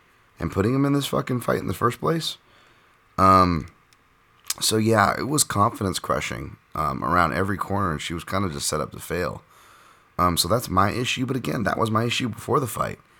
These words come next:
Y'all didn't need to see Jim West berate her in the corner again for, for me to make this point. I already made the point. It's already been proven. This just kind of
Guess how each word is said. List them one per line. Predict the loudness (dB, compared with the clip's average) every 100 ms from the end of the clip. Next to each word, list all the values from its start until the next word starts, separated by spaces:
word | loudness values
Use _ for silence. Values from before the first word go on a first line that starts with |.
| _ _ _ _
Y'all | 0 0
didn't | 2 2 2 2
need | 2 0 -2 0
to | 0
see | 0 0 -4 -6 -10 -2
Jim | 2 4
West | 4 2 2
berate | 2 2 0
her | -2
in | -2
the | -2
corner | -4 -2 -2 -2
again | -4 -6 -6
for, | -4 -6 -8 _ -20 -20 -20 -20 _ _
for | 0
me | 2 2
to |
make | 2 0
this | -2 -4
point. | 0 0
I | 2
already | 2 2
made | 2 -2
the | -6
point. | -10 -10 -8
It's | -4
already | -2 0
been | 0 -2
proven. | -2 -4 -6 -10 -16 _ _ _ _ _ _ _ _ -14 -6
This | -4 -4
just | -4 -6 -2
kind | 0 0
of | -2